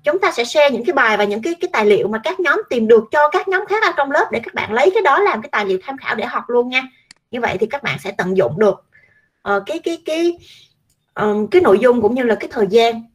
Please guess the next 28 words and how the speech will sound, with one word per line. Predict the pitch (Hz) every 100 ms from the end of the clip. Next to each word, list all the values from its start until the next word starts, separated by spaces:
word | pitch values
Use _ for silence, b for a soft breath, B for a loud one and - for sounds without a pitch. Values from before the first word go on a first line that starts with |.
| _ -
Thay | 262
vì | 220 196
các | 269
bạn | 180 -
tự | 190
đi | 214 247
tìm | 208
hết | 269 -
từng | 202
đó | 196 330
nội | 359 196
dung | 233 220
thì |
nó | 240
sẽ | 208 220
không | 226
hiệu | 220 180
quả. | 233 262 254
Cô | 240 233
phân | 233
cho | 226 233
các | 294
nhóm | 269 240
rồi | 381 -
thì | 190
các | 240
nhóm | 247 208
tập | -